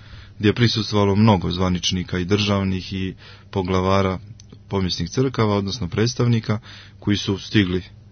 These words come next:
ovaj, da uzmu učešće u ovoj svetkovini i u ovom samom činu obilježavanja početku. Međutim, ono što je mnogo bitnije jeste sami, sami dan i onaj srž same proslave jeste dvadeset treći novembar,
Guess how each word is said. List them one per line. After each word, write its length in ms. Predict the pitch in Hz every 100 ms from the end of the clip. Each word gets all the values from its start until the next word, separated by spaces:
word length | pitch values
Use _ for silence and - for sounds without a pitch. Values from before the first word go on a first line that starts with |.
| - -
ovaj, 480 | 95 92 90 92 92
da 180 | 90 92
uzmu 340 | - 95 98
učešće 360 | 101 101 - 95
u 100 | 107
ovoj 240 | 127 120 127
svetkovini 640 | - 117 - 143 131 123 - - - - -
i 100 | 107
u 60 | 110
ovom 180 | 104
samom 500 | 98 117 107 98 95 -
činu 280 | - 120 101
obilježavanja 680 | 95 95 98 95 107 110 92
početku. 600 | 92 - 107 131 139 123 - - - -
Međutim, 400 | 113 123 135 131
ono 160 | 131 127
što 220 | 123 120
je 160 | 117
mnogo 360 | 110 117 120 110
bitnije 520 | 104 120 120 120 107 95 -
jeste 460 | 107 107 - 107 95
sami, 560 | - 123 113 101 95 - - - - -
sami 380 | - 107 104 98
dan 340 | 110 120 98
i 80 | 101
onaj 340 | 98 98 95 82
srž 320 | - 143 104 - -
same 340 | - 107 95
proslave 500 | 87 113 131 120 107
jeste 280 | 107 120 110
dvadeset 460 | 101 110 110 - 90
treći 300 | 113 113 98
novembar, 480 | 92 95 120 135